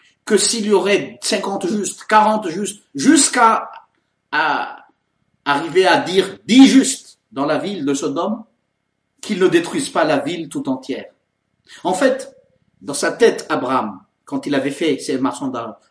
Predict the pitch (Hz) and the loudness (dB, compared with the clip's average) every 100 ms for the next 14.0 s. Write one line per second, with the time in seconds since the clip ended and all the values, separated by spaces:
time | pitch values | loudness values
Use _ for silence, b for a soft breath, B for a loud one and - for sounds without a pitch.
0 | _ - - 131 131 139 113 104 95 - | _ -16 -8 -4 -4 -6 -8 -10 -12 -20
1 | _ _ b b b _ _ _ _ 139 | _ _ b b b _ _ _ _ -6
2 | 131 180 - 160 - 143 110 - _ _ | -2 0 2 0 2 -2 -2 -10 _ _
3 | - 190 - 214 220 185 156 160 - 143 | -2 0 4 4 6 4 4 0 0 4
4 | 131 110 127 135 - _ _ _ _ - | 4 2 -4 -4 -8 _ _ _ _ -16
5 | - - 101 - - _ _ _ _ _ | -12 -12 -12 -20 -20 _ _ _ _ _
6 | _ _ _ _ - b b _ - - | _ _ _ _ -20 b b _ -14 -8
7 | 143 - - - - 214 156 135 - 131 | -8 -8 -4 -2 2 2 4 2 0 -6
8 | - - _ _ _ _ - 143 139 170 | -6 -8 _ _ _ _ -6 -2 2 4
9 | 185 165 151 123 160 190 190 - 135 139 | 6 4 2 2 2 2 0 -4 -4 -4
10 | - - - _ _ _ _ - - 302 | -6 -8 -14 _ _ _ _ -6 2 4
11 | 294 269 - - _ _ - 214 - 220 | 4 2 -2 -18 _ _ -14 -14 -8 -4
12 | 208 - - - - - - _ _ _ | -4 -4 -8 -10 -14 -16 -20 _ _ _
13 | _ _ - - - 254 269 - - _ | _ _ -16 -14 -4 0 0 -2 -8 _